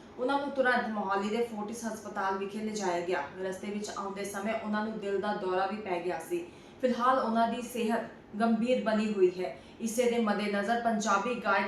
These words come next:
ਤਰਸੇਮ ਜੱਸੜ ਨੇ ਉਹਨਾਂ ਦੀ ਸਿਹਤ ਨੂੰ ਲੈ ਕੇ ਵੱਡੀ ਅਪਡੇਟ ਦਿੱਤੀ ਹੈ।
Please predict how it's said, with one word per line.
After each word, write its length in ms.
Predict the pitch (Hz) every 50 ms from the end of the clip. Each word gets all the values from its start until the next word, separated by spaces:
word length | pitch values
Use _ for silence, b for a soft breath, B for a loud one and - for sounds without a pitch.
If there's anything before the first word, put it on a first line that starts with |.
| - -
ਤਰਸੇਮ 460 | 233 214 214 - 240 233 254 247 220
ਜੱਸੜ 380 | 190 - 208 196 - - 240 240
ਨੇ 220 | 233 190 175 - - - -
ਉਹਨਾਂ 240 | 196 202 202 214 214
ਦੀ 80 | 220 226
ਸਿਹਤ 340 | 214 - 202 202 202 202
ਨੂੰ 180 | 214 220 220 214
ਲੈ 120 | 196 185
ਕੇ 120 | 185 220 220
ਵੱਡੀ 340 | 220 208 190 202 208 208 196
ਅਪਡੇਟ 340 | 180 180 185 202 196 190
ਦਿੱਤੀ 300 | 185 185 180 - 185 190
ਹੈ। 240 | 196 214 247 - B